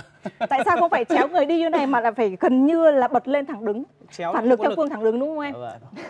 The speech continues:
Speaker 2: <laughs> Và vì thế mà cái lực phản lại gần như bằng cái lực của mình muốn xuống nó rất là mạnh.
Speaker 1: Vâng.
Speaker 2: À, và em nghĩ rằng là với những cái kinh nghiệm mà về chống xâm hại, ờ, trong cái cuộc sống gọi là offline này,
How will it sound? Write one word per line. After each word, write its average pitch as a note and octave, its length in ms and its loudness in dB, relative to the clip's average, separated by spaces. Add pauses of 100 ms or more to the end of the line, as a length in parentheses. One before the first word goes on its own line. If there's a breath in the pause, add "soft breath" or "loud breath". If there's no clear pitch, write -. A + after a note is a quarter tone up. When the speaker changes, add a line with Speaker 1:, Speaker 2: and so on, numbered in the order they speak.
(160)
Speaker 2:
<laughs> - 340 -6
Và C#4+ 100 6
vì C#4 160 2
thế C4+ 140 6
mà D#4+ 100 2
cái D4+ 140 4
lực E4 180 2
phản B3 160 2
lại - 160 2
gần C#4 180 4
như E4+ 100 2
bằng D4 160 2
cái C#4 100 4
lực D#4+ 120 2
của B3 80 -4
mình B3 220 0
muốn A#3+ 120 -2
xuống B3 200 0
nó B3 60 -2
rất G#4+ 140 -4
là C#4+ 120 -2
mạnh. A#3 180 -8 (220)
Speaker 1:
Vâng. A2+ 220 -16 (300 loud breath)
Speaker 2:
À, - 100 -4
và A3+ 240 0
em D4 260 -2
nghĩ D#4+ 160 -6
rằng D#4+ 160 -4
là A3 120 -2 (140)
với A3+ 200 4
những C4 180 -8
cái B3+ 120 -2
kinh E4+ 300 -4
nghiệm E4 240 -2
mà G3 300 -6
về F#3+ 180 -4
chống G#3 240 -6
xâm C#4+ 200 -6
hại, D4 400 -8
ờ, F3+ 220 -4
trong D4+ 220 -6
cái F4+ 120 -8
cuộc C4+ 180 -6
sống G#3 320 -6
gọi C4+ 80 -6
là G#3+ 160 -6 (100)
offline A#3+ 380 -6
này, G#3 200 -10